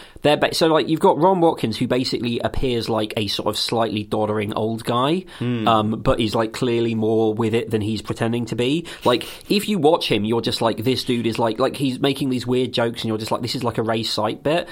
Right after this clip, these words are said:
Speaker 1: Like, I don't know what he's get-, you know that, you know those, that sort of thing where you're like, That, that old guy you,
Speaker 2: Yeah,
Speaker 1: you showed
Speaker 2: yeah.
Speaker 1: me that one time who's just
Speaker 2: Yeah.
Speaker 1: like, sort of, he's just, like, repeating things, like, he's, like, made, painted his face green or whatever, he's just
Speaker 2: Yeah,
Speaker 1: saying
Speaker 2: yeah, yeah,
Speaker 1: words,
Speaker 2: yeah.
Speaker 1: and you're just like, "I don't understand what the thing is here,"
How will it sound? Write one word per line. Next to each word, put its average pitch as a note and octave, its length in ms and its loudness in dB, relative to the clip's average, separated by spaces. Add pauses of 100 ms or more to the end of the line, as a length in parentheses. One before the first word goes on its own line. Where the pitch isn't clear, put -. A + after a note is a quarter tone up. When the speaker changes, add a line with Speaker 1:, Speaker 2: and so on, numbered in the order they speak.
(100)
Speaker 1:
Like, B2 140 2
I A#2+ 60 2
don't B2 240 2
know A#2 420 2 (260)
what B2+ 180 4
he's A#2 180 0
get-, C3 180 0
you D3+ 80 2
know G#3 120 4
that, G#3 120 4
you F#3+ 80 0
know G#3+ 80 4
those, G3+ 200 4
that C3+ 220 2
sort F3+ 120 2
of D#3 80 2
thing F3 120 4
where C#3+ 120 6
you're C3+ 100 4
like, B2+ 140 4
That, C3 220 2
that C#3+ 140 4
old C3+ 160 2
guy B2 220 4
you, A2+ 300 0
Speaker 2:
Yeah, A#2+ 340 4
Speaker 1:
you G2+ 140 2
showed C3+ 100 6
Speaker 2:
yeah. A#2 60 2
Speaker 1:
me A#2+ 80 0
that A2+ 140 2
one A2+ 100 0
time A2+ 180 0
who's A2+ 160 -2
just C3+ 140 0
Speaker 2:
Yeah. A#2 80 4
Speaker 1:
like, A2 200 -4 (200)
sort - 220 0
of, - 120 -4 (280)
he's C3 120 2
just, C#3 140 2
like, C#3 120 2
repeating B2+ 500 0
things, A#2+ 340 0
like, A2 160 2
he's, G#2+ 160 -4 (160)
like, A#2 160 2 (480)
made, B2+ 260 0
painted C3 260 0
his A#2 100 -6
face B2+ 200 0
green B2+ 160 0
or A#2 40 0
whatever, A#2+ 240 2
he's C3 100 0
just A#3+ 120 4
Speaker 2:
Yeah, B2 100 4
Speaker 1:
saying C#3 160 6
Speaker 2:
yeah, A2 120 4
yeah, - 40 2
Speaker 1:
words, C3 260 6
Speaker 2:
yeah. G#2 200 2
Speaker 1:
and D3 80 2
you're E3 100 6
just E3 100 -2
like, D#3+ 140 2
"I D3 80 4
don't F3 160 4
understand C3+ 580 0 (280)
what C#3 200 2
the C3 60 -4
thing C3+ 300 2
is D3+ 180 -2
here," F3+ 320 2